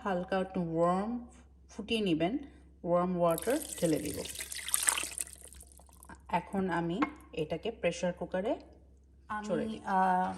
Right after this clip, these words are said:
Speaker 1: আমার প্রেশার কুকারকে টাইম হিসাবে সেট করব। তো আমি প্রথমে, আহ,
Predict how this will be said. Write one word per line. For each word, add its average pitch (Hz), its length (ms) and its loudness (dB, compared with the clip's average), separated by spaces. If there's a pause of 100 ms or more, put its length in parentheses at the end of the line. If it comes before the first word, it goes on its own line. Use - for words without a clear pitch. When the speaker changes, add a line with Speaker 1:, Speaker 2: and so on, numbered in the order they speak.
(460)
Speaker 1:
আমার 190 180 0
প্রেশার 202 340 -2
কুকারকে 202 640 -2 (440)
টাইম 196 300 0
হিসাবে 208 640 0 (500)
সেট - 320 0
করব। 170 560 -6
তো - 80 -4
আমি 180 580 -2 (1080)
প্রথমে, 190 640 6 (600)
আহ, 175 280 -2